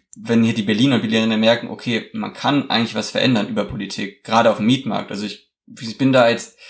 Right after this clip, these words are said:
einerseits enttäuscht, dass das Gesetz gekippt wurde, andererseits glaube ich schon, dass das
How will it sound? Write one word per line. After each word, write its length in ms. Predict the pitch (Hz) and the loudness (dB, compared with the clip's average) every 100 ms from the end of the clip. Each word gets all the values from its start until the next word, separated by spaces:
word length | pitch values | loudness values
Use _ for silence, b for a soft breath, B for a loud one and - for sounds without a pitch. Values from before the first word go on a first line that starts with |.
| B B B _ | B B B _
einerseits 480 | - 123 117 117 95 | 2 4 6 4 2
enttäuscht, 560 | 104 101 120 131 - 139 | -6 0 4 4 4 -2
dass 180 | 110 | -4
das 240 | - 104 - | -6 -8 -8
Gesetz 340 | 104 107 - | -4 -4 -6
gekippt 460 | - - 143 - - | -10 -8 -8 -8 -6
wurde, 220 | 143 - | -2 0
andererseits 460 | 120 120 113 107 - | 2 2 0 -4 -2
glaube 240 | 110 107 | -2 0
ich 80 | - | 0
schon, 180 | 113 110 | 0 0
dass 160 | - | -2
das 480 | 110 - - - | -6 -6 -6 -10